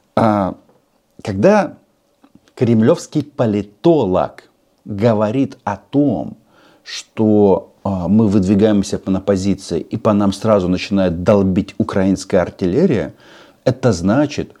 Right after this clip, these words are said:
что, м, масса российских мам,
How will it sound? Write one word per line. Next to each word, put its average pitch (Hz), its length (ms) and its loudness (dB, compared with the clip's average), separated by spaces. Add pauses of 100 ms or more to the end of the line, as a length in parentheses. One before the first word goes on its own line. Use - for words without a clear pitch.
(240)
что, 98 520 0 (260)
м, 92 480 -2 (180)
масса 98 640 0 (240)
российских - 680 -6
мам, 143 300 -2